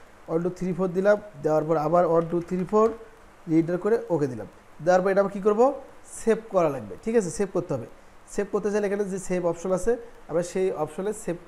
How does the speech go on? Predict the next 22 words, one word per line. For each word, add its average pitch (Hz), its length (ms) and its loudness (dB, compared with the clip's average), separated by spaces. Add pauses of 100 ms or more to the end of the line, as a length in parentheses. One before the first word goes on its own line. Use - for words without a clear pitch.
(100)
দিলে 196 140 0
এটা 175 200 -2
save 170 200 -4
হয়ে 143 140 -2
যাবে, 120 180 -12 (500)
ঠিক 202 100 2
আছে? 233 220 4 (320)
অথবা 185 260 4
কিবোর্ডের 202 380 2
control 208 600 6 (420)
plus 190 460 8 (340)
এস 185 240 0
press 196 200 -2
করলেও 214 240 4
এটা 214 220 4 (320)
save 208 140 2
হবে। 147 200 -4 (760)
তারপর 190 180 2
আমি 208 140 6
আবার 202 200 4
কেটে 190 220 2
দিলাম। 127 180 -4